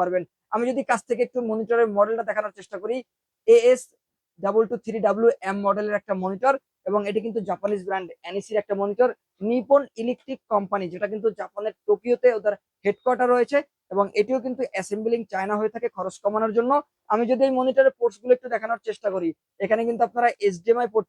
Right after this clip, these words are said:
পাবেন, ডিবিআই পোর্ট পাবেন, ভিজিএ পোর্ট পাবেন, অডিও আউট, কেউ সরাসরি হেডফোন কানেক্ট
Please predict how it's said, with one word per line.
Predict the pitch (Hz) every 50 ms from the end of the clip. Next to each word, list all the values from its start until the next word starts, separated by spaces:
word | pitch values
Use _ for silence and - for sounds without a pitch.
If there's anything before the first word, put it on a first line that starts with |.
| -
পাবেন, | 190 180 175 165 156 147 _ _ _ _ _ _ _ _ _ 160
ডিবিআই | 160 196 214 214 233 240 247 226
পোর্ট | 208 240 220 - -
পাবেন, | 247 240 262 254 233 175
ভিজিএ | 202 202 175 208 233 226
পোর্ট | - 226 202 - -
পাবেন, | 208 196 202 190 180 - _
অডিও | - 196 208 226 233 240 233 - 208
আউট, | 202 190 175 - _
কেউ | - 220 220 196
সরাসরি | 220 214 220 202 233 220 214 208
হেডফোন | 196 - _ 226 226 208 -
কানেক্ট | 208 214 208 -